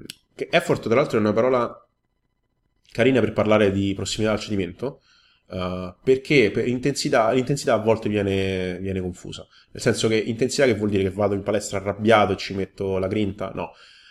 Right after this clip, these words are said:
Eh, o vuol dire il carico che sto utilizzando rispetto al mio uno R M, che magari non ho nemmeno mai preso? No. Eh, effort,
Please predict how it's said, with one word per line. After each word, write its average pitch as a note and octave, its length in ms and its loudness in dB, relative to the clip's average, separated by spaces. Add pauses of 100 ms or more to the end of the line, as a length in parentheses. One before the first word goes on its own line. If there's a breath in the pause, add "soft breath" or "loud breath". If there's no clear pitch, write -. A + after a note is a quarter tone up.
(320 loud breath)
Eh, G2 220 -2
o B2 120 2
vuol A#2 180 2
dire A#2 160 4
il A2+ 120 -2
carico A#2+ 320 2
che A2 60 -2
sto G#2+ 120 -4
utilizzando G#2+ 500 0
rispetto G2+ 500 -4
al G#2 120 0
mio G#2 320 0
uno G#2 200 2
R G#2 260 2
M, G2+ 240 -4
che - 120 -10
magari G2+ 260 -2
non G2 120 -2
ho F#2+ 60 -2
nemmeno G2 260 -4
mai G2 100 -2
preso? F#2+ 340 -4 (680 soft breath)
No. F#2+ 420 -4 (300)
Eh, F#2+ 300 -2
effort, E3 880 2